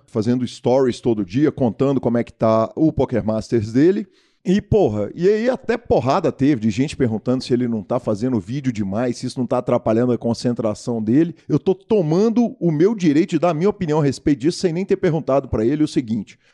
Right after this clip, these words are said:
Cara, deixa eu te falar, se você vai atirar contra os melhores do mundo, então, pelo amor de Deus, leva equipe inteira pra fazer a cobertura da sua, do, do que você tá fazendo. Quer dizer, o que ele tá fazendo faz um bem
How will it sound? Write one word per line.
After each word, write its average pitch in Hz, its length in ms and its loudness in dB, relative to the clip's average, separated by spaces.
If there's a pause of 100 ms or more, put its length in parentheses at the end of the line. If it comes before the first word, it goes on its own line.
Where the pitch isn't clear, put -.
(280)
Cara, 175 240 2
deixa 139 240 -4
eu 175 40 -2
te - 80 -8
falar, 110 440 -2
se - 140 -14
você 185 300 0
vai 117 320 0
atirar 123 500 0
contra 123 260 -4
os 117 100 -4
melhores 127 440 2
do 120 140 -2
mundo, 113 420 -4 (420)
então, 156 200 -4
pelo 160 180 0
amor 147 220 4
de 127 100 -4
Deus, 135 380 -2 (120)
leva 151 640 2 (140)
equipe 160 480 -2
inteira 160 540 2
pra 117 120 -6
fazer 107 260 -4
a 107 40 -2
cobertura 107 580 -2
da 101 120 0
sua, 98 440 -4
do, 113 140 -6
do 110 160 -4
que - 100 -20
você 123 140 0
tá 139 160 0
fazendo. 123 460 0
Quer 123 140 -4
dizer, 113 100 -2
o 117 40 0
que - 100 -4
ele 151 80 -4
tá 165 120 -2
fazendo 143 320 -2
faz 151 220 -2
um 160 120 -2
bem 151 280 -2